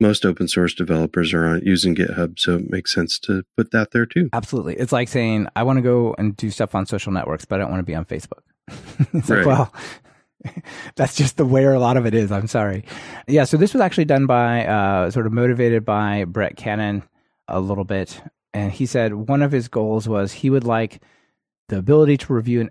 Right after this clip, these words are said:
Speaker 2: external contribution from submission to commit all on a tablet while at a beach on Wi-Fi. And he can do that with GitHub, and he couldn't do that with Mercurial and the other things. So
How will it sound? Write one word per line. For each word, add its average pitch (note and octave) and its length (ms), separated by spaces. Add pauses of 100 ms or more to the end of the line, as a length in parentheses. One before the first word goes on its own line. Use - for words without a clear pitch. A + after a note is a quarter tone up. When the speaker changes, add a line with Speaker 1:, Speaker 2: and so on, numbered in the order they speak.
Speaker 2:
external C#3 360
contribution G#2+ 880
from G2+ 300
submission C3 640
to - 100
commit G2+ 480 (520)
all B2+ 200
on B2+ 100
a A#2 80
tablet G2 540 (360)
while G2+ 340
at G2+ 100
a F#2 40
beach D#2+ 420
on F2+ 100
Wi-Fi. D#2+ 640 (360)
And G2 280
he - 120
can B2 140
do A#2 140
that G#2 120
with - 140
GitHub, E2+ 340
and F2 100
he E2+ 60
couldn't G2 260
do F2+ 100
that D#2 160
with F2 200
Mercurial F2+ 500
and E2+ 100
the D2 80
other D2 140
things. G#2 280
So A2 240